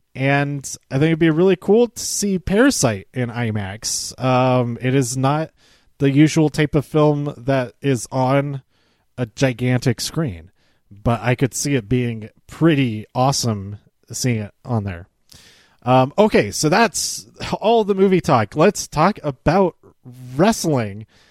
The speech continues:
Um, we have, uh, so on SmackDown,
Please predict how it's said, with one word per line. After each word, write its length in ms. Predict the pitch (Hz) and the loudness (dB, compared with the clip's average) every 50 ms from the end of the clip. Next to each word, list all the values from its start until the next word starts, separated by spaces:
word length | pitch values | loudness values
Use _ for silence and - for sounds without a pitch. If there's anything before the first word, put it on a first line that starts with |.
| _ _ _ _ _ _ | _ _ _ _ _ _
Um, 720 | - 135 135 135 135 135 135 135 135 135 131 135 139 - _ - | 0 2 4 4 6 6 4 4 2 0 -2 -6 -10 -14 _ -2
we 260 | 135 135 147 151 147 | 2 2 2 2 2
have, 480 | 139 170 180 170 165 160 147 139 147 - | 2 2 4 4 4 4 2 -2 -8 -2
uh, 540 | - 147 147 143 139 139 139 139 139 123 - _ - 120 | 2 4 4 6 6 4 4 2 0 -4 -8 _ -10 -2
so 180 | - 175 165 | 2 4 6
on 80 | 165 165 | 6 4
SmackDown, 720 | - - 170 185 208 208 - - 190 196 196 202 208 226 | 2 0 0 2 2 2 2 0 2 4 4 4 2 0